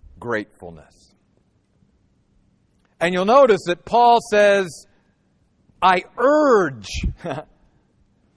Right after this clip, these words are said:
It, it's, it's like a buddy coming up next to us, putting his arm around and saying, "Come on, this is, this is what we need to do." It's, it's built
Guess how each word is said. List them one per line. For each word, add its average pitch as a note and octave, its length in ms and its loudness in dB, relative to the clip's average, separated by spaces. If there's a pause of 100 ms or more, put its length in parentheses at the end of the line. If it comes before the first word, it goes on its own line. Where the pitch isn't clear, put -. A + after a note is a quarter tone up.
(420)
It, G#3 180 -4
it's, - 300 -4 (1700)
it's E3 180 -6
like A3+ 180 -2
a G3 60 2
buddy G#3 460 0
coming G3+ 400 -4
up F#3+ 160 -4
next G3+ 320 -4
to F#3 100 0
us, E3+ 160 -6
putting G#3 220 -6
his F3 140 -8
arm A3+ 240 -2
around F3+ 200 -2
and E3+ 100 -8
saying, E3 320 -6
"Come G#3 140 -4
on, F#3 240 -2
this F3 180 -6
is, F#3 100 -8 (180)
this G3+ 200 -4
is G#3 60 -12
what G3+ 180 -6
we F#3+ 100 -6
need F#3 180 -8
to E3 80 -6
do." D#3+ 180 -2 (1600)
It's, F3+ 220 -4
it's F#3+ 240 -4
built A3 640 2